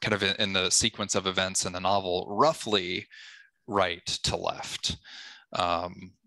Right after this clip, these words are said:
uh, they're actually two, two separate screens that depict, um, different episodes from The Tale of Genji, and they're, they're kind of the same way. So, um, but there, there are other screens.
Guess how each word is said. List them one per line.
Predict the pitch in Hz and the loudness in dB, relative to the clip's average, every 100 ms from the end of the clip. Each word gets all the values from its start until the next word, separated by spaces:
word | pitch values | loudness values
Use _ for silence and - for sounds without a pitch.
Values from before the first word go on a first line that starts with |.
| _ _ _ _ _ _ - _ - | _ _ _ _ _ _ -20 _ -4
uh, | 90 87 | -2 2
they're | 101 | 2
actually | 117 107 95 _ - | 2 -2 -8 _ -2
two, | - 190 135 _ - | 2 2 0 _ 0
two | 190 175 117 - _ _ _ _ _ _ _ _ _ _ _ _ _ _ | 0 2 -2 -6 _ _ _ _ _ _ _ _ _ _ _ _ _ _
separate | - 170 165 101 - | 2 2 2 -2 -2
screens | - 92 90 90 | 0 2 0 2
that | - - | 0 0
depict, | - 104 95 - - - - | -2 0 -2 -2 -4 -4 -4
um, | 101 90 90 90 107 | 0 2 0 -6 -2
different | 110 110 98 | -2 0 -2
episodes | - 92 98 87 | 2 2 2 -2
from | - | -6
The | 90 | -4
Tale | - 90 90 | -2 0 -2
of | 85 | -2
Genji, | 87 87 - 87 | -4 -2 -2 -2
and | - | 0
they're, | 92 92 - - | 0 0 -4 -4
they're | 92 | -4
kind | - 95 87 | -2 -2 -2
of | 85 | -4
the | 98 | -2
same | - 92 101 | -2 -4 -8
way. | - 50 - | -6 -4 0
So, | - - 50 50 - - - - - - - | 2 2 -2 -6 -14 -16 -16 -16 -18 -18 -4
um, | 87 87 90 92 - | -2 0 -2 -8 -2
but | 117 | 2
there, | 151 147 156 | 6 6 6
there | 135 143 147 | 4 4 6
are | 120 139 131 | 4 4 2
other | 117 120 | 0 0
screens. | 117 - 101 101 110 135 151 - | 0 0 0 -2 -2 -2 0 2